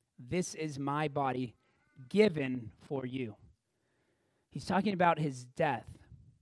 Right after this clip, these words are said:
that he gave himself for our sins. And this is the good news of the gospel. He was our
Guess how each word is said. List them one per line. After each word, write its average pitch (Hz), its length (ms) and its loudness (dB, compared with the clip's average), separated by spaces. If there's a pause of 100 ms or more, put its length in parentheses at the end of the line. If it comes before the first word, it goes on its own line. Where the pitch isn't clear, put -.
(460)
that 139 140 -2
he 143 120 -2
gave 160 400 0
himself 147 640 -2 (640)
for 131 180 0
our 120 140 -4
sins. 117 560 -12 (1700)
And 131 80 -4
this 131 180 -4
is 131 80 -4
the 139 140 -2
good 143 240 2
news 147 320 2
of 135 100 -2
the 139 80 -4
gospel. 139 540 -2
He 127 160 -8
was 139 240 -2
our 127 260 -4